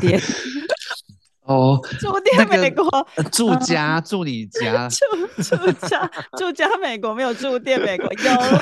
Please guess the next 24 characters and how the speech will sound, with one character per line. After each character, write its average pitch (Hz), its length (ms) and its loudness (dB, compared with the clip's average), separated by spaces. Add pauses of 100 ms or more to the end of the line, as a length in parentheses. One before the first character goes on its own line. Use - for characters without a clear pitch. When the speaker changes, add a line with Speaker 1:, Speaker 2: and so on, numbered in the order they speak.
(160)
Speaker 2:
<laughs> - 420 -6
Speaker 1:
啊， 339 140 -4
你 311 80 -6
不 294 60 -8
要 381 60 0 (120)
讲 359 160 -2
得 330 100 -4
那 392 140 -4
么 359 180 -2 (280)
落 339 240 -2
地 311 260 -8
好 277 180 -6
不 208 80 -10
好？ 269 260 -6
我 208 40 -8
们 202 140 -8
要 285 100 -4 (140)
包 220 160 0 (260)
装 220 180 -4
一 202 40 -8
下， 220 420 -6
Speaker 2:
<laughs> - 20 -8
Speaker 1:
就 247 120 -10
是， 254 280 -8